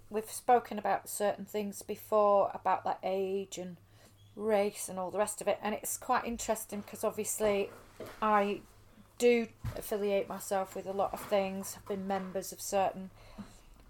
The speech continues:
things to do the hustle, if you like, meet people and network. And I just find maybe there's the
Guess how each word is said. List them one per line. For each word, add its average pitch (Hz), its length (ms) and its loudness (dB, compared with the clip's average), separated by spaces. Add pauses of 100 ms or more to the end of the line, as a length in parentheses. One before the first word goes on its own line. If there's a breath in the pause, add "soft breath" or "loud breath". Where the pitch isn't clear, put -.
(160)
things 196 500 0
to 190 180 -4 (220)
do 202 160 -4
the 180 140 -2
hustle, 180 380 -6
if - 120 -12
you 180 60 -6
like, 180 260 -2
meet 185 240 -10
people 185 380 -12
and 175 140 -10
network. 175 580 -4
And 196 160 -2
I 196 80 4
just - 280 -8
find 208 600 0 (420 soft breath)
maybe 214 480 2
there's - 560 -4 (360)
the 190 420 4